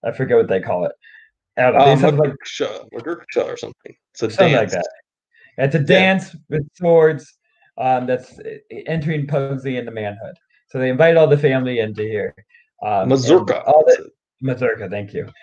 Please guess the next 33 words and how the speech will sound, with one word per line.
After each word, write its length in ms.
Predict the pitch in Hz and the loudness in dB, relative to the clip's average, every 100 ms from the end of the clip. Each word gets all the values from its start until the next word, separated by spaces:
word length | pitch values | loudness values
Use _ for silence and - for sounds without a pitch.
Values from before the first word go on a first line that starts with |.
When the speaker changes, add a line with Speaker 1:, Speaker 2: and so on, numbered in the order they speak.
| _ | _
Speaker 1:
And 100 | 131 | 2
all 120 | 147 | 4
the 100 | 196 | 4
family 300 | - 190 180 156 | 4 4 4 4
members, 420 | 147 139 135 135 _ _ | 4 4 2 0 _ _
this 160 | 151 147 | -8 -6
is 120 | 170 | -4
the 140 | 156 131 | -2 0
only, 280 | 147 165 160 | 0 0 2
like, 160 | 147 143 | 0 -2
creativity 520 | 147 135 131 139 123 113 | -4 -4 -2 -4 -4 -2
they 140 | 113 | -2
have 180 | 117 113 | -2 -4
in 80 | 113 | -6
any 120 | 127 | -4
designs. 340 | 117 104 101 107 | -4 -4 -6 -8
There's 160 | 113 107 | -8 -2
a 40 | |
lot 160 | 117 127 | 0 0
of 100 | 131 | -2
good, 180 | 131 123 | -6 -2
like, 140 | 117 - _ _ _ _ _ - 107 _ - - | -4 -4 _ _ _ _ _ -20 -20 _ -20 -8
weird, 440 | 131 123 123 117 | -4 -2 -2 -4
goofy 380 | 113 127 131 131 | -6 -6 -4 -2
<laughs> 140 | 139 151 | 0 2
family 240 | 147 147 | 2 4
member 300 | 170 156 165 | 2 4 4
looks. 280 | 151 156 - | 4 2 2
One's 220 | 151 185 190 | 0 0 -2
just 180 | 143 | -4
basically 380 | 139 131 - 113 | -2 -4 -6 -12
the 80 | 101 | -10
devil, 420 | 95 98 110 117 | -6 -6 -6 -8